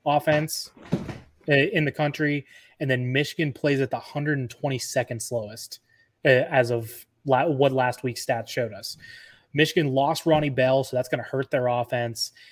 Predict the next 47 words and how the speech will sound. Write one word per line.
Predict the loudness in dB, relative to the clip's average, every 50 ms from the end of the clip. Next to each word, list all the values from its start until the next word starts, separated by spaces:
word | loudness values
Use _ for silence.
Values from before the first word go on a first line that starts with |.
| _ _ _
He, | -2 -2 -2
he's | -2 -4 -6 -6 -4
gone | 0 0 0 0
for | 0 -2
the | -6 -6
season. | -6 -4 -4 -4 -4 -2 -2 -2 -2 -4 -6 -8 -12 _ _ -20 -20 -20 -20 -20 -20 -20 -20 -20 -20 _ _ _ _ _ _ _
It, | -2 -2 0 -2 -2 2
it | 2 2 2
handicaps | 2 -4 -2 -2 -2 -2 -2 -4 -2 -2 -2 -2 0
their | 2 2 2 2
ability | 0 2 2 4 4 4 2 0
to | -2 -2
go | -2 -2 -2 -2
vertical, | 0 0 0 0 0 -4 -10 -14 -16 -16 -20 _ _
which | -12 -12 -10 -10
is | -10 -6
something | -4 -4 -2 -2 -4 -4 -2 -4 -4 -4
that, | -4 -4 -4 -4 -6 _ _ _ _ _ 0
that | 2 2 2 2 0
they | -2 -2 -2 -4 -6 _ _ _
kinda | -14 -8 -6 -4 -2 -2
wanna | 0 0 0
do | -2 -4 -4 0 2 2 2 2 0 -2 -4 -8 -10 _ _ _ _ -4
a-, | -4 -2 -2 -2
at | -6 -6
least | -4 -4 -4 -6 -6 -10 -16 -20 -10 -8
five | -4 -4 -4
or | -4
six | -4 -6 -8 -4
times | -4 -4 -4 -4
a | -4
game | -2 -2 -2 -2 -2
and | -4 -8
hope | -6 -2 -2 -2 -2 -2
that | -8 -8 -8
it | -10 -4
hits | -4 -4 -4 -4
a | -4
couple | -4 -4 -4 -4
times, | -4 -4 -2 -2 0 -2 -2 -6 -8 -10 -14 -18 -20 -20 -20 -20 -14 _ -2
uh, | 0 0 0
to | -4 -6
get | -2 0 0 2 2
them | 2 2 2
on | 0 0
the | -4
board. | -4 -2 0 2 2 2 0 0 -2